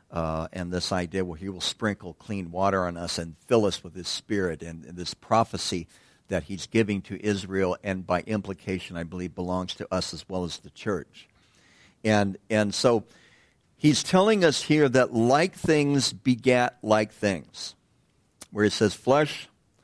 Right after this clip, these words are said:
that which is born of flesh is flesh, that which is born of spirit is spirit." He's making a contrast again, talking about two different births,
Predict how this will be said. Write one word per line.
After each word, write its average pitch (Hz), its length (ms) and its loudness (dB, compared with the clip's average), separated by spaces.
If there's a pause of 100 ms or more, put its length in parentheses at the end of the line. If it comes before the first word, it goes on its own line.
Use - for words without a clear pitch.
(240)
that 147 180 6
which 147 160 0
is 110 120 -4
born 139 260 4
of 113 60 0
flesh 127 320 0
is 110 100 -8
flesh, 87 400 -2
that 90 220 -4
which 90 180 -16
is 87 100 -14
born 98 240 -4
of 110 100 -8
spirit 73 380 -12
is - 80 -16
spirit." - 380 -18 (2000)
He's - 240 -6
making 107 400 -6
a 127 60 -18 (100)
contrast 113 920 -4
again, 82 440 -10 (280)
talking 104 420 -6
about 90 360 -4
two 117 180 -6
different 120 380 -2
births, 95 600 -4